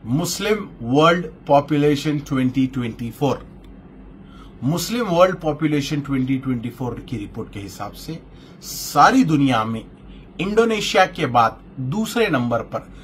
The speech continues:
सबसे ज्यादा मुसलमान आबादी हिंदुस्तान में है। जी हाँ, हिंदुस्तान में लगभग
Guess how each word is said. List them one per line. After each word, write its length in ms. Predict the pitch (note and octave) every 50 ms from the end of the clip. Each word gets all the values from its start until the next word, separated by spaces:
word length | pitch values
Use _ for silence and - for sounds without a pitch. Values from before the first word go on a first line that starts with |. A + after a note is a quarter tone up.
| - - -
सबसे 600 | - - - - B3 B3 - - - - B3+ A#3
ज्यादा 520 | G3+ D3+ C3+ D3+ D3 D3 D3+ C#3+ E3 D#3 C3
मुसलमान 720 | B2 B2 C3 B2+ - - E3 D3+ D3 D#3 F3 F#3 F#3+ - -
आबादी 600 | - A2+ A#2 A#2 A2 A#2 A2+ A2+ A2+ - C3 - - - - - - - - - -
हिंदुस्तान 640 | - A2+ A#2 A2+ G#2+ A#2 A2+ - - - A2+ C3+ D3
में 160 | C3+ G#2+ F#2
है। 160 | - - - - - - - - - - - - - - -
जी 160 | A2+ C#3 G3+ G3+
हाँ, 380 | E3 C#3+ - - - - - - - - - - - -
हिंदुस्तान 640 | D3+ C#3 C#3+ C#3+ D#3 D#3 - - - E3 E3 F3+ F#3
में 200 | F#3 F#3+ G3 G3 F3+
लगभग 500 | C#3+ C#3+ D#3+ G#3 - F3 E3 D#3 F3+